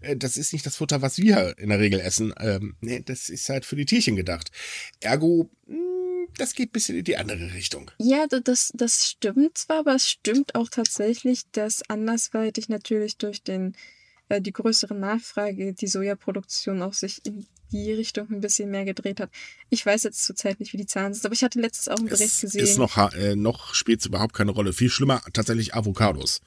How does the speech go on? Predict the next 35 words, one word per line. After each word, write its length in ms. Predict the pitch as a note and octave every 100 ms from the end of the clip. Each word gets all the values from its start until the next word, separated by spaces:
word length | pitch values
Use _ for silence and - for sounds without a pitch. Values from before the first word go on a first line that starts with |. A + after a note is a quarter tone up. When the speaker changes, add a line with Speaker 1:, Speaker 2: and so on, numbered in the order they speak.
| _ - - - -
Speaker 1:
Aber 140 | G#2
die 80 | A2+
Speaker 2:
Ja. 60 | A2 A2+
Speaker 1:
sind 80 |
eh 260 | G2 G2 F#2+
eklig. 380 | F2 F2 - -
Die, 300 | - F2+ F#2+
wer 180 | G#2+ B2
Avocados 440 | A#2 - C#3 B2
ist, 120 | A#2+
hat 100 | B2
die 40 | A#2+
Kontrolle 320 | A2+ - C3
über 120 | C3+
sein 160 | G2+ F#2
Leben 220 | C3 D3
verloren. 360 | - F#2+ F#2 F2
Ich 40 |
meine, 80 | F2
Entschuldigung. 440 | D#2+ F#2 E2 D2+ - - - - _ _ -
Bäh. 260 | G2 - G2+
Speaker 2:
Ich 200 | C4+ -
mag 280 | B3+ C#4+ E4+
Avocados. 1080 | D4 A#3 A3 A3+ G#3 G3+ F#3+ F#3+ G3 - -
Speaker 1:
Ich 140 | A2+
sag 120 | F#3
ja, 60 | B2
hat 120 | G2+ A2+
die 20 |
Kontrolle 320 | - F#4 -
über 120 | C3+
sein 140 | C3+ D3+
Leben 180 | F#3 A2
verloren, 360 | G#2 G2 F2
ne? 100 | G2